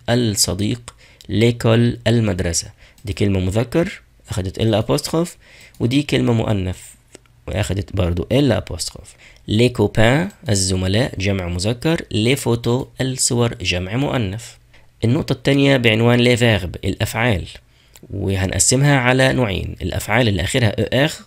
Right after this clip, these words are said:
ودي نقطة مهمة جدًا، اللي هي أفعال المجموعة الأولى وإزاي بنصرفها. لتصريف أفعال المجموعة الأولى بنحذف ال أو آر ونسيب أصل الفعل، وناخد الأصل ده نضيف عليه النهايات اللي هي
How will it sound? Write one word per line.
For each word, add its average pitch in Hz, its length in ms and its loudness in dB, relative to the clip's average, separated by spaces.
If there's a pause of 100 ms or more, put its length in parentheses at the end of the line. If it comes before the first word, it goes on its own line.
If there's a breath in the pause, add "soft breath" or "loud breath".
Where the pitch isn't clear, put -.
(140)
ودي 95 120 -4
نقطة 92 220 -4
مهمة 92 360 0
جدًا، 101 500 -2 (640 loud breath)
اللي 104 120 2
هي 110 100 2
أفعال 104 260 2
المجموعة 101 480 0
الأولى 123 440 2
وإزاي 98 440 0
بنصرفها. 117 760 0 (680 soft breath)
لتصريف 143 420 0
أفعال 123 280 4
المجموعة 120 400 2
الأولى 117 260 0
بنحذف 104 680 -2
ال - 220 -2
أو 135 260 4
آر 165 80 0 (140)
ونسيب 107 500 0
أصل 110 240 0
الفعل، 143 420 0 (440 loud breath)
وناخد 117 320 0
الأصل - 300 0
ده 120 120 4
نضيف 110 360 -2
عليه 104 220 0
النهايات 98 520 0
اللي 90 220 -2
هي - 80 -4